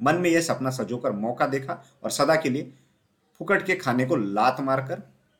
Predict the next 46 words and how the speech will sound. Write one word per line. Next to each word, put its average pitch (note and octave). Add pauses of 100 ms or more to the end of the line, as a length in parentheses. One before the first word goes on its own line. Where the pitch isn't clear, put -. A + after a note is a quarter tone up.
(520)
मुफ्त F#3+
के F3+
खाने C3
को C3+
लात B2+
मारकर A#2+
सड़क G2+
पर D#3+
भाग -
गया। - (400)
अब E3+
वो F3+
बहुत B2
खुश -
था -
और C#3
घर G2+
लौट F#2
रहा D#2+
है। - (640)
उसे E3
लगता F#3
था G#3
कि G3+
बेले C#3+
जैसी C3+
अच्छी B2+
जगह A#2+ (1400)
और C3
कहीं F#3
नहीं F#3
और F#3
सारी B2+
दुनिया A#2
में D3+
उज्जुप्का D#3+ (120)
जैसी C3+
कोई A2+
नदी G#2+
नहीं। F#2 (460)
चांद C3
क्षितिज C3
पर C#3+
पहुंच C3+
रहा C#3+
था, F3